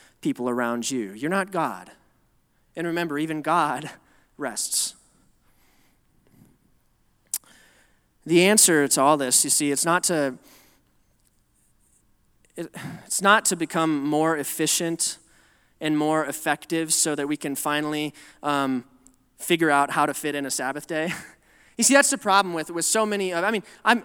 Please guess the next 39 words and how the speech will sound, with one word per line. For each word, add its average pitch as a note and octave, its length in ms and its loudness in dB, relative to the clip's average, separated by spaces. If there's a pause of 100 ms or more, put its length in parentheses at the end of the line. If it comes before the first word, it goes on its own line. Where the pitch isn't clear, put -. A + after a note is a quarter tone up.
look, G3+ 140 0
I'm G3 160 6
all F#3 100 8
for, E3 320 0
like, D3+ 280 -2
the D3+ 200 -4
self-help, D3+ 720 0
and C#3+ 360 -6
whether D#3+ 200 -2
it's D3+ 140 -2
Christian G3 460 -2
or D#3+ 60 -2
non-Christian, E3 540 -2
I D3+ 80 -2
mean, D#3 120 -2
it, D3+ 100 -6
what D#3 160 -4
helps, - 460 -4 (260)
helps, F#3 300 4
that's F3 200 -2
good. F#3 240 -2
But E3+ 140 -2
we, F3 220 0 (220)
um, F3 380 0
I, F3+ 240 -2
I F3+ 120 -4
know F#3 320 0
what F3 280 -2
it's F3 200 -6
like F3+ 260 0
to E3+ 80 -12
just, F3 380 -6
we F#3 140 -8
try G3+ 340 2
to F3 400 0 (240)
make G3+ 280 0
our F#3 160 4
lives D#3+ 600 2
today, D#3 640 -4